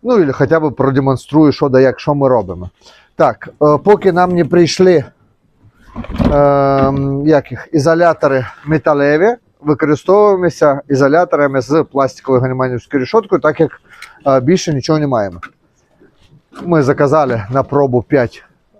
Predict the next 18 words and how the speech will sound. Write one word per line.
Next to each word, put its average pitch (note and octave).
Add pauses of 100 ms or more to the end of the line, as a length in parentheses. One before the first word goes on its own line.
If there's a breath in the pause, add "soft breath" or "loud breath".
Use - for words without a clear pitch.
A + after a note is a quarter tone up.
(140)
е, A2+
ізоляторів C3
трьохрямочний B2
з A#2
металевою B2+
решіткою. C3 (640 soft breath)
Сподіваємося, D3
що D3+ (840)
не C#3+
буде C#3
гнутися B2
решітка B2+
і C#3
не C3
буде B2+
прилипати A#2+
до A#2+
рамок. G#2